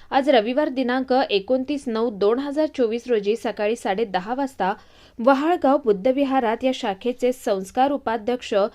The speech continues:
आतिश गांगुर्डे यांच्या अध्यक्षतेखाली संपन्न झाला. कार्यक्रमाची सुरुवात महापुरुषांच्या प्रतिमेचे पूजन आणि बौद्ध संस्कार विधीने करण्यात आली,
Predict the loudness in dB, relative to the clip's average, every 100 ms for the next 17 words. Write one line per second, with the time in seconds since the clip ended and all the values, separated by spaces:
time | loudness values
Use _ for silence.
0 | -10 -20 -4 0 0 0 0 0 2 0
1 | 0 0 -2 -2 -2 -2 -4 -4 -4 -4
2 | -2 -2 -4 -4 -6 -4 -4 -4 -4 -6
3 | -8 -8 -10 -12 _ _ _ _ -6 -4
4 | -4 -6 -6 -8 -6 -2 -2 -2 -6 -6
5 | -4 -4 -4 -4 -6 -6 -4 -4 -2 -4
6 | -6 -4 -4 -2 -2 0 0 0 -4 -18
7 | -6 -2 2 4 4 2 0 0 -4 -2
8 | -4 -2 -4 -4 -2 -2 -2 -2 -4 -6